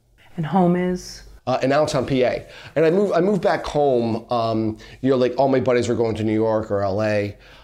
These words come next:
Speaker 2: uh, and some in Atlanta at that, even at that time. Um, but I decided I wanna move back home because my family literally helped build the area. And because of the Billy Joel song, everybody outside the area thought it was a poor, depressed town,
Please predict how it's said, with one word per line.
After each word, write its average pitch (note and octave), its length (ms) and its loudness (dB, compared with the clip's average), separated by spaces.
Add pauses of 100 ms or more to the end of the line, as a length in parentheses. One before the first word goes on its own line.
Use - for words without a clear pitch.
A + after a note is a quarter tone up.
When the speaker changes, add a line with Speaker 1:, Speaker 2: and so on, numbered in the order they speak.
(180)
Speaker 2:
uh, G#2 280 -2
and A2 140 -4
some A#2+ 140 0
in A2+ 40 2
Atlanta G#2+ 360 0
at G2 100 -6
that, G2+ 160 -6
even G#2+ 180 -2
at F#2+ 140 -6
that A#2 240 -4
time. G2 500 -8
Um, G#2 520 -4
but A#2 120 -2
I A#2+ 100 2
decided C#3 400 0
I A#2 40 2
wanna A2+ 220 0
move A2 200 -2
back G#2+ 180 -4
home C3+ 260 -2
because A2 580 0 (440)
my C3+ 60 -2
family D#3+ 320 2
literally B2+ 240 2
helped A#2 300 -4
build A2+ 180 0
the G2+ 180 0
area. A2+ 380 -2 (320)
And A2 460 0
because C3+ 260 -2
of B2+ 60 0
the B2 40 0
Billy A2+ 220 0
Joel D#3 240 0
song, A2 380 -2
everybody A#2+ 360 0
outside G#2+ 360 -2
the G#2 100 -6
area A2 460 0
thought A2 260 -2
it G2+ 80 0
was G#2+ 140 -4
a G2+ 100 0 (220)
poor, B2 180 0
depressed G#2+ 420 -4
town, A#2+ 600 0